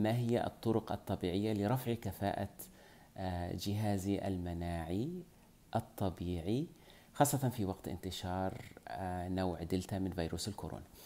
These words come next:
الحقيقة الطرق السريعة تشمل التالي: رقم واحد،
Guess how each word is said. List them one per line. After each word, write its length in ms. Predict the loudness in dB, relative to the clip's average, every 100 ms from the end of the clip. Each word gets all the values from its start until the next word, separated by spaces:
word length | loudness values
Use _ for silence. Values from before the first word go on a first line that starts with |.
| -16 -16 -12 -4
الحقيقة 520 | -2 2 2 4 4 4
الطرق 1300 | 4 2 0 0 0 -2 0 2 2 -2 -16 -18 -14 -6
السريعة 840 | -4 -2 0 0 0 0 0 -2 -4 -4
تشمل 360 | -2 0 0 0
التالي: 460 | -4 2 4 4 0 -8 -18 -6 -2
رقم 300 | 2 4 4
واحد، 340 | 4 4 4